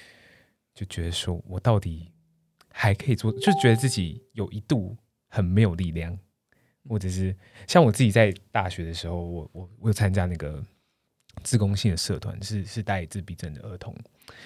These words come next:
那跟自闭症的儿童相处过程中，其实是蛮开心的，然后觉得说，“哦，就是可以付出，可以就是付出爱给别人的感觉。”可是就是每次回到学校的时候，我就觉得说，“啊，就这样，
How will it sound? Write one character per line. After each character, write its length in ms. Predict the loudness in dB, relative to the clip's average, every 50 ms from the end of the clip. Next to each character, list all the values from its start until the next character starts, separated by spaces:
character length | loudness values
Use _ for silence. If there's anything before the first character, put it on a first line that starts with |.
| -6 -2
那 80 | 2 4
跟 140 | 6 6
自 100 | 6 6 4
闭 100 | 4 4
症 160 | 4 4 4
的 80 | 4 2
儿 80 | 0
童 140 | 0 0 0
相 200 | 2 2 2 2
处 120 | 2 -2
过 160 | -4 -4 -4 -4
程 100 | -6 -8
中， 160 | -8 -10 -8
其 140 | -6 -4 -2
实 80 | 0
是 80 | 0 0
蛮 180 | 0 -2 -2
开 220 | -2 0 0 0 0
心 280 | 0 0 -2 -2 -2
的， 120 | -4 -8 -8 -4
然 100 | -2 -2
后 80 | 0
觉 160 | 0 -2 -4
得 40 | -4
说 160 | -6 -6 -6 -6 -6
，“哦， 120 | -6 -8 -10 _ _ _ _ _ _ _ _ _ _ _ _ -20 -20 _ _
就 140 | -8 -6 -6
是 340 | -6 -6 -6 -6 -8 -10 -12 _ _ _ _ _ _ -20 -20 -20 _ -4
可 120 | 0 2 2
以 60 | 2
付 240 | 2 0 0 0 0
出， 280 | -2 -4 -4 -4 -4 -6
可 140 | -4 -4 -4
以 200 | -4 -4 -8 -10
就 100 | -12 -10
是 300 | -8 -6 -6 -6 -6 -10 -14 _ _ _ _ _ _ _ _ _ _ _ _ _ _ _ _ _ _ _
付 180 | _ -2 0 0
出 340 | 0 2 2 2 2 2 0 2
爱 180 | 4 4 4 4
给 140 | 0 -4 -8
别 200 | -8 -8 -8 -8
人 80 | -8
的 80 | -8 -10
感 200 | -10 -12 -12 -12 -14
觉。” 200 | -14 -14 -14 -16 -16 _ _ _ _ _ -20 -20 -20 -20 -20 -20 -20 -18 _
可 100 | -2 0
是 100 | 0 2
就 120 | 2 2
是 180 | 2 2 0 0 0
每 120 | 0 0 2
次 120 | 4 6
回 120 | 6 8
到 80 | 8 6
学 200 | 6 2 0 -2
校 140 | -2 -2 -2
的 40 | -2
时 100 | -2 -4
候， 80 | -4 -4
我 80 | -2
就 120 | -2 -4 -4
觉 220 | -4 -4 -6 -6
得 80 | -6 -8
说 180 | -10 -10 -12 -12 -10
，“啊， 220 | -8 -8 -8 -8 -8 -8
就 100 | -6 -6
这 280 | -6 -4 -4 -4 -4 -4
样， 180 | -6 -8 -10